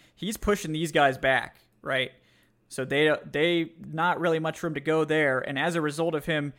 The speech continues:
really holding those two guys up, Walker's gonna be able to fill right here, plug up that hole. That's gonna force Fournette to come this way, where he's just gonna get smashed by Ogundeji, and we're gonna be able to have Hawkins and, and other guys run over here and, and really clean up this tackle. Just really well executed up front.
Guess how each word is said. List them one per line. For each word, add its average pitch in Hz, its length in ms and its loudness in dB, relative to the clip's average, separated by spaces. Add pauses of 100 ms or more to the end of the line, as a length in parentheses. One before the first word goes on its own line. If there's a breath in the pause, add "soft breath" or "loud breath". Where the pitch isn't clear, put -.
(240 soft breath)
really 160 260 0
holding 165 360 0
those 151 180 -2
two 160 140 -4
guys 135 280 0
up, 196 220 2
Walker's 156 380 -2
gonna 151 140 -6
be 143 100 0
able 139 160 -2
to 127 80 -8
fill 156 640 0 (240 soft breath)
right 160 280 0
here, 143 460 -2 (220 loud breath)
plug 180 220 2
up 175 160 2
that 151 180 2
hole. 143 440 -2
That's 147 200 -6
gonna 143 180 -6
force - 720 -4 (500 soft breath)
Fournette 160 220 -2
to 151 80 -10
come 147 220 -2
this 156 220 -4
way, 139 200 0
where 135 340 -2
he's 165 140 -8
just - 200 -12
gonna 139 200 -8 (400)
get 156 200 -2
smashed 151 480 -4
by 143 180 0
Ogundeji, 139 440 -6
and 131 100 -6
we're 127 80 -6
gonna 135 140 -8
be 131 120 -6
able 123 140 -4
to 127 60 -4
have 131 140 -6
Hawkins 131 520 -6
and, 120 160 -10 (420 loud breath)
and 135 120 -4
other 139 160 0
guys 127 300 0
run 139 240 0
over 143 260 0
here 127 260 -2
and, 117 120 -6
and 127 120 -6
really 135 160 -4
clean 151 220 -8
up 131 80 -8
this 127 160 -10
tackle. 131 400 -4
Just 139 300 -12
really 175 260 -4
well 156 220 0
executed 151 500 -6
up 147 140 -4
front. 147 320 -4